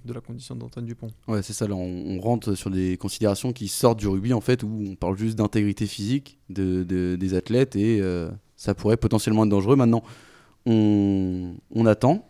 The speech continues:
Speaker 2: pour l'instant, on va, on va voir, on a quand même une, une certaine ressource derrière, hein, même si, euh, on va, on va l'é-, l'é-, l'évoquer. Euh, est-ce que, est-ce que la France est capable de remporter une Coupe du Monde sans Antoine Dupont actuellement, euh,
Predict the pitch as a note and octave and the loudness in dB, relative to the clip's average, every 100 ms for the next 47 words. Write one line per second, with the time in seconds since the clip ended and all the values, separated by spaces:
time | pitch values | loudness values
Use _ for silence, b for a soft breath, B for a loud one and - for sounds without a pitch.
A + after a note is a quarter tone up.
0 | _ - G#2 F#2 A2+ C#3+ F3+ G#2 F#2+ F2+ | _ -4 -2 -2 -2 0 0 -2 -2 -2
1 | F2+ F2+ F#2 F2+ C3+ F3+ G#2+ G2 G#2 G2+ | -2 -2 -2 2 4 4 2 2 2 2
2 | G2+ G2 F#2 F#2 F2 G2 G2+ G2+ A2+ - | 2 0 -2 -2 -6 -8 -12 -2 0 2
3 | A2 G#2+ A2 B2+ A2+ A2 A2 E3+ D#3 A#2 | 4 4 2 0 2 4 4 4 4 0
4 | G#2+ - A#2+ A2 G2+ G2 G2+ G#2+ A#2+ A#2+ | -2 -4 -2 0 0 -2 -6 -2 0 0
5 | - b b b b b b - A2+ C3+ | -4 b b b b b b 0 8 10
6 | B2+ B2+ B2 A#2+ A2+ A2+ A#2 - B2+ A2 | 10 8 6 6 6 6 4 4 4 4
7 | G2 G#2 A2+ - D#3+ E3 E3 - _ _ | 2 0 -4 2 6 6 6 -2 _ _
8 | _ _ _ _ B2+ - E3+ D#3 A#2 D3 | _ _ _ _ -2 4 6 6 4 2
9 | D#3+ - B2+ B2 A#2 C#3 C3 A2+ A2 A2 | 0 0 -2 0 4 4 4 2 2 0
10 | G#2 C3+ A#2+ A2 G#2+ B2+ B2 A2 A#2 G2+ | -2 -2 -2 -2 -2 -2 -2 -4 -2 -4
11 | F#2+ A2 G#2 F#2+ F#2+ F#2+ F2 E2+ E2 E2 | -4 -6 -6 -6 -6 -6 -6 -6 -6 -8